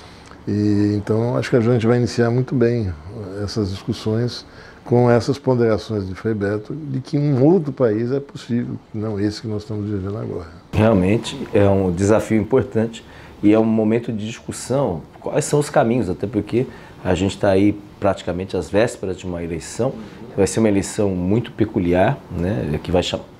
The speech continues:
Speaker 2: muita atenção, não só <clears throat> do dia a dia do brasileiro, mas do mundo todo, né, até pelas situações que o país tem vivenciado. Sério, também outra, outra questão também, como é que as pessoas,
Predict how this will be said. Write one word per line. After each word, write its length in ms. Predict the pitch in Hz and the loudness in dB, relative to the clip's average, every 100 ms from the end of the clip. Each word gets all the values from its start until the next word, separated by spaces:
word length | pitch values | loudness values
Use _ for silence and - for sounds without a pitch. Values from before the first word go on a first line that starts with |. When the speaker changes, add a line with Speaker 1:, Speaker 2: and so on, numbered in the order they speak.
| - | -4
Speaker 2:
muita 280 | 101 113 110 | 2 2 2
atenção, 480 | - 87 - 123 143 - - - - | -2 -8 -8 -8 -8 -12 -20 -20 -6
não 120 | 120 117 | -2 0
só 320 | - 90 - - | 0 -2 -4 -4
<clears throat> 400 | 185 170 131 110 | 2 2 2 0
do 120 | 104 | -2
dia 160 | 107 | 0
a 20 | 92 | 0
dia 120 | 101 | -2
do 60 | 95 | -2
brasileiro, 540 | 98 95 98 101 127 - - - - - - - - | -6 -6 -4 -4 -4 -12 -20 -20 -20 -20 -20 -16 -2
mas 380 | 104 104 - - - - - | 0 0 -2 -14 -20 -12 -6
do 80 | |
mundo 220 | 117 135 143 | -2 -2 -4
todo, 400 | - 107 80 73 | -2 0 0 -4
né, 240 | 80 98 | -4 -4
até 160 | 98 113 | -4 -4
pelas 560 | - 139 - - - - - - | -2 -2 -4 -10 -14 -18 -20 -14
situações 580 | - - 135 - 117 - | -6 0 0 2 -4 -4
que 60 | |
o 40 | 107 | -2
país 320 | 110 101 - | 0 0 -2
tem 220 | 110 101 - - - | -4 -4 -10 -20 -6
vivenciado. 640 | 104 98 95 - 92 67 - - - | 0 0 0 0 0 0 -4 -16 -14
Sério, 300 | - 185 151 | -2 0 0
também 280 | - 151 165 | 0 0 4
outra, 420 | 175 175 143 120 | 4 4 4 2
outra 360 | 113 147 131 113 | 4 0 0 -2
questão 400 | - 104 - 113 | -2 -8 -4 -4
também, 300 | 110 117 165 | 0 2 2
como 160 | 190 - | 2 0
é 40 | |
que 80 | 156 | 0
as 100 | - | 0
pessoas, 480 | 120 - 127 117 | -4 2 2 2